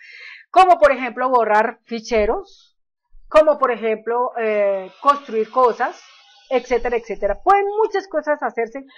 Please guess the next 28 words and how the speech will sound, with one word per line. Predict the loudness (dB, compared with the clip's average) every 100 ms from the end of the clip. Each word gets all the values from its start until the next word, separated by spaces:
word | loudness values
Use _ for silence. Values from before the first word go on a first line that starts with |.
| -20 -2
a | -2 -2
través | -4 0 -2 -4 _
de | -4 -4 -2
esa | -2 -2 -12 -6
tablita | -2 -2 -4 -6 -6 -8 -10 _ _
que | -2 2 0
es | -2
el | -8 -8
historial | -4 -4 -2 -4 -4 0 0 0 -2 -6 -16 -20 -14 2
de | 2 2 -12 0
todo | 2 4 2 -2 -4
lo | -4 -4 -6
que | -12
sucede | -10 -10 -6 -4 -2 -6 -8
en | -10 -10
esa | -6 -8 -2
base | -2 -2 -6 -12
de | -6 -4
datos | -4 -8 -16 0
cuando | 0 0 -6
yo | 2 2
empiezo | 2 -4 0 2
a |
empalmar, | 0 2 0 0 0 0 0 _ _ -20 -4
cuando | -2 0
yo | 0 2
construyo | 0 2 6 6 6 0
cosas, | 2 2 0